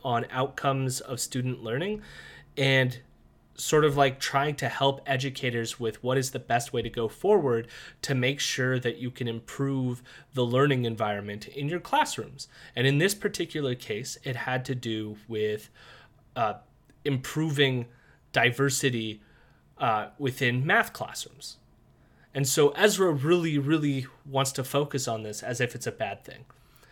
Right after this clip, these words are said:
And he starts off by not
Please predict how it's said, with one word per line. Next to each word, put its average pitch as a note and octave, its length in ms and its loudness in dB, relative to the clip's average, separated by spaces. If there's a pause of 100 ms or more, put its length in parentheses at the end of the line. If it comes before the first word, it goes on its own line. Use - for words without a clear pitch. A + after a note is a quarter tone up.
(100)
And D#3+ 140 4
he G3+ 60 6
starts G#3 420 6
off F3+ 300 4
by C3+ 440 6 (2000)
not F#3 440 6